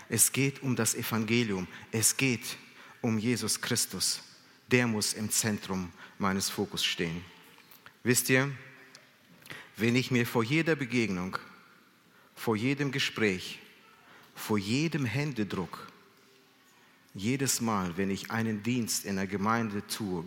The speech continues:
ganz egal, wie groß oder wie klein,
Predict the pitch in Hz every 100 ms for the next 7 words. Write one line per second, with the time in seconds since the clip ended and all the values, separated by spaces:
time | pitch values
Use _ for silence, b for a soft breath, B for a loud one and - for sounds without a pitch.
0 | 98 156 170 - 160 135 110 87 85 B
1 | B B 98 104 104 123 143 135 127 120
2 | 104 113 - 110 95 90 85